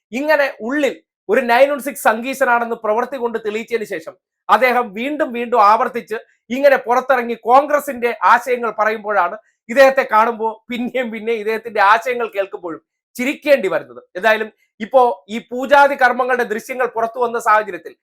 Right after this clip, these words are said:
അദ്ദേഹം നല്ല നയൻ വൺ സിക്സ് തൊലിക്കട്ടിയോട് കൂടി തന്നെ ഇതിനെ നിഷേധിക്കാൻ സാധ്യതയുണ്ട്.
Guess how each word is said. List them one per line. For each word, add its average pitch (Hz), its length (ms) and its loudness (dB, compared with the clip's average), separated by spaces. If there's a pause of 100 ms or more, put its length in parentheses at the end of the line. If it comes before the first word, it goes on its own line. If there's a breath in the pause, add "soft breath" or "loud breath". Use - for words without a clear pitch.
(240)
അദ്ദേഹം 247 460 4
നല്ല 233 220 0
നയൻ 247 360 4
വൺ 294 100 -2
സിക്സ് - 260 -14
തൊലിക്കട്ടിയോട് 233 520 -4
കൂടി 214 400 -4
തന്നെ 208 200 -4 (240)
ഇതിനെ 214 160 -2
നിഷേധിക്കാൻ 220 520 -4
സാധ്യതയുണ്ട്. 202 440 0